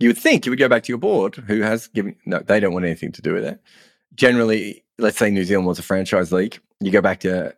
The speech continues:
their, uh, their league and they'll be like, uh, their board, and they'll be like, "Well, we want, don't want anything to do with it."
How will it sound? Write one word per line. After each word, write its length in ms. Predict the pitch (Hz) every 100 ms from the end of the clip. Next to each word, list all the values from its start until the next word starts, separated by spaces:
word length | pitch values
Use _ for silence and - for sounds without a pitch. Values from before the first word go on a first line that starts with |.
| _
their, 580 | - 98 98 95 98 - -
uh, 120 | 98
their 200 | 95 113
league 320 | 113 117 135
and 120 | 90
they'll 120 | 101 101
be 80 |
like, 280 | 92 82 - _ _
uh, 60 | 110
their 180 | 92 110
board, 300 | 101 101 120
and 80 | 104
they'll 80 |
be 80 | 98
like, 140 | 90 76
"Well, 120 | 90
we 140 | 110
want, 240 | 104 85 -
don't 160 | 85
want 120 | -
anything 260 | 82 - 78
to 80 | 80
do 100 | 85
with 100 | 95
it." 160 | 123